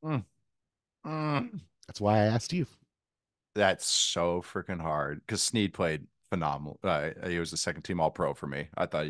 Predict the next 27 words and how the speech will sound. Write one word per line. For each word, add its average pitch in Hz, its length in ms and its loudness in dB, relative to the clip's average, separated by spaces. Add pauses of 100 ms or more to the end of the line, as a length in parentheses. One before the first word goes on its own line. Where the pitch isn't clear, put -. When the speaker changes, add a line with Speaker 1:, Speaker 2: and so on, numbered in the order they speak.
(120)
Speaker 1:
he 85 260 -4 (160)
was 80 120 -10
one 85 80 -2
of 78 40 -4
the 78 60 -6
best 87 220 2
corners 87 320 0
in 85 40 -4
the 80 80 0
league. 73 280 -2
Obviously, - 300 -4
that's - 180 -8
why - 100 -8
he - 40 -6
was 101 120 -10
a - 20 -8
second - 160 -6
Speaker 2:
Yep. 180 100 8
Speaker 1:
team 127 80 4
Speaker 2:
He 82 60 4
Speaker 1:
All-Pro. 185 240 10
Speaker 2:
was 208 120 10
a 139 80 8
first - 520 2
team 82 340 4
All-Pro. 339 280 8
Speaker 1:
Woo! 440 720 12